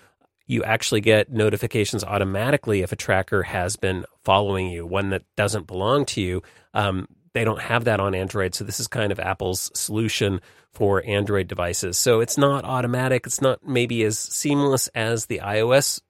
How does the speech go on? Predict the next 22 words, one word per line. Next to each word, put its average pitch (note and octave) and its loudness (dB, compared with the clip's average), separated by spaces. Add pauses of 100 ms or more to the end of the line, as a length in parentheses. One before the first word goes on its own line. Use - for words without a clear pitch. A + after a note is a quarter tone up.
stuff, - -2 (100)
but A2+ 0 (460)
a A2 0
nice G2+ -2
little G2+ -6
update F#2 -6
and, F#2 -4
um, F2 -4
something F2+ -6
that F2 -6 (520)
has F#2+ 0
been F#2 -2
needed, F2+ -6 (120)
uh, F#2+ -4
since F#2 -4
AirTags F2 -6
were E2+ -8
released. F2 -12
And B2 2
then B2+ 6 (920)
looking D#3 6 (120)
toward D3 0